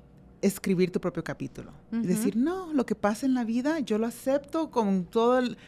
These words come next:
Speaker 1: con todas las cruces que me dé". Imagínate, y dejamos
Speaker 2: Ujú.
Speaker 1: que pase. Y yo digo, "Bueno, pues, Dios les dio un cerebro.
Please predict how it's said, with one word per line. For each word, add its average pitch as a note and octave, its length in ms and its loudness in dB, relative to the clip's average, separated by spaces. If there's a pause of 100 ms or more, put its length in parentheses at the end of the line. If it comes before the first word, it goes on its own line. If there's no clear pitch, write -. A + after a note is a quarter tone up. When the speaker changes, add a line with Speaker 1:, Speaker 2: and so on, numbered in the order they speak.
Speaker 1:
con G#3+ 200 6
todas D4 180 12
las E4 160 8
cruces C#4+ 400 4
que A#3+ 100 0
me F#3+ 140 2
dé". E3 240 0 (1000)
Imagínate, F#4 640 8 (320)
y C#4+ 120 8
dejamos C#4+ 460 8
Speaker 2:
Ujú. A#3 60 0
Speaker 1:
que C#4 140 6
pase. C#4+ 800 2 (320)
Y A#3+ 100 2
yo C#4 140 8
digo, C4+ 680 6 (220)
"Bueno, G#3 320 2
pues, G4+ 320 4
Dios A3+ 320 2
les F4 100 0
dio D4 100 -2
un F4+ 60 -4
cerebro. F4 460 0